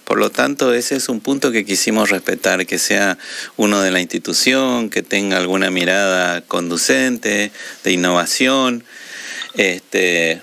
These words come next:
bueno, se hicieron un, eh, una serie de entrevistas a varios, este, a varios postulantes, inclusive estaban, eh, otros que no, bueno, no aceptaron porque, bueno, este, fueron a Francia, están en Francia.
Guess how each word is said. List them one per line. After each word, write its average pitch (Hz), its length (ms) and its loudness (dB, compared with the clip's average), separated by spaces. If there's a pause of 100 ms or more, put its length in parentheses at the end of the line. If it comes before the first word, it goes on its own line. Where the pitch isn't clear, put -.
bueno, 120 240 2
se - 100 -2
hicieron 123 420 0
un, 98 600 0
eh, 92 320 2
una 98 160 0
serie 120 300 0
de 117 40 -2
entrevistas 104 720 0
a 92 60 0
varios, 98 560 0
este, 87 680 0
a 87 80 0
varios 104 300 0
postulantes, 107 720 -2
inclusive 110 720 0 (440)
estaban, 95 800 -2
eh, 98 180 2
otros 127 380 -2
que 92 420 0
no, 90 280 -4
bueno, 92 320 0
no 95 140 2
aceptaron 101 600 0
porque, 92 380 -2
bueno, 90 320 0 (220)
este, 90 400 -2
fueron 104 340 0
a 90 80 -4
Francia, 135 540 0
están 101 240 -2
en 95 120 -2
Francia. 113 540 -2